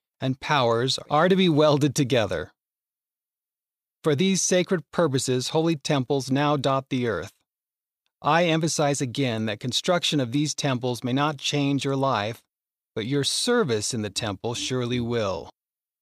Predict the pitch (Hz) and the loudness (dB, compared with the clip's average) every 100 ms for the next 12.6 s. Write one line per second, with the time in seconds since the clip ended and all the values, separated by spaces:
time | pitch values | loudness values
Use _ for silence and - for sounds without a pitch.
0 | _ _ _ _ _ _ _ 143 - 160 | _ _ _ _ _ _ _ -6 -2 0
1 | 175 175 - 160 135 123 120 107 151 147 | 0 -2 -2 0 2 0 -2 0 0 2
2 | 156 - 127 120 117 151 175 143 139 139 | 2 0 -2 0 0 2 2 2 0 0
3 | 127 117 117 117 120 113 110 107 - 156 | 0 0 0 0 -2 -6 -6 -4 -2 -2
4 | - 131 113 113 117 120 107 117 113 117 | -2 -4 -2 -4 -6 -6 -4 -2 -2 -4
5 | - 110 98 117 92 - - _ _ _ | -8 -10 -6 -6 -6 -10 -18 _ _ _
6 | _ _ _ _ _ - 143 135 - 220 | _ _ _ _ _ -4 -2 0 0 2
7 | 175 123 123 110 - 110 95 117 135 - | 0 -4 -4 -4 -2 -4 -4 -6 -8 -14
8 | - _ _ _ _ _ _ _ _ _ | -18 _ _ _ _ _ _ _ _ _
9 | _ _ 143 143 135 143 - 208 208 185 | _ _ -8 -6 -4 -6 -2 0 0 2
10 | 139 120 151 165 160 156 123 110 139 165 | 0 0 0 0 0 0 -2 0 0 2
11 | - 151 139 117 139 156 - 151 147 143 | 0 -2 -2 -2 -2 -2 -2 -2 0 -2
12 | 117 120 95 90 - | -4 -4 -6 -8 -16